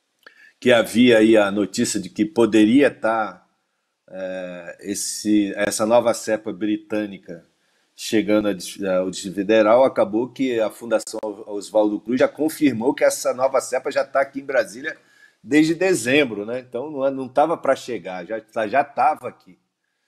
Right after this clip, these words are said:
Então, aí, mais um risco aí pra população de Brasília, pra população, pra população do entorno.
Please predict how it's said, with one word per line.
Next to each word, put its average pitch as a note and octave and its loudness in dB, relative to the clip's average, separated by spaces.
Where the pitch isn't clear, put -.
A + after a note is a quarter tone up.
Então, A#2+ -8
aí, C3+ -2
mais C#3+ 0
um C#3 -8
risco C3 -4
aí A#2 -4
pra C3 -6
população A2 -4
de A2 -12
Brasília, B2+ -2
pra - -4
população, - -4
pra - -4
população G#2+ -8
do A2+ -14
entorno. D3+ -4